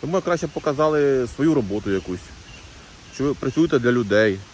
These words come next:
а не для св-, своєї кишені. Ось, наприклад, далеко брати не будемо. Я знаходжуся, знову ж таки кажу, біля річки Стугна. Подивіться, будь ласка,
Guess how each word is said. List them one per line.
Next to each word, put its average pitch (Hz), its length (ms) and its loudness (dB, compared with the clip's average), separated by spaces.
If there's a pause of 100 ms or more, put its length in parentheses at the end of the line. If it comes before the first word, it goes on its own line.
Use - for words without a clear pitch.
(260)
а 104 80 -4
не 110 140 -2
для 101 560 0
св-, - 800 -12
своєї 113 220 2
кишені. 101 460 -4 (880)
Ось, 175 120 -4
наприклад, 151 420 0 (220)
далеко 143 300 2
брати 127 260 0
не 123 100 -2
будемо. 120 480 -2 (840)
Я 127 120 0
знаходжуся, 120 600 -2
знову 113 220 -2
ж 98 80 -10
таки 107 180 -6
кажу, 104 200 -4
біля 117 340 0
річки 120 240 -2
Стугна. 131 440 0 (1120)
Подивіться, 131 400 0
будь 113 160 -6
ласка, 113 380 -2